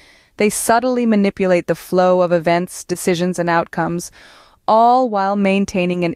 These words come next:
image of passivity. It's a delicate dance of influence,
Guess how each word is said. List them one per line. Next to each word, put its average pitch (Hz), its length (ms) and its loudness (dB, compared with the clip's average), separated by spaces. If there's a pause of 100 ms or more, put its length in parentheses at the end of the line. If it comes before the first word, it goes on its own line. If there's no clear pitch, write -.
image 220 360 2
of 170 220 -4
passivity. 165 840 -2 (500)
It's 233 200 2
a 220 60 2
delicate 208 500 0
dance 180 300 0
of 170 80 -2
influence, 160 640 -4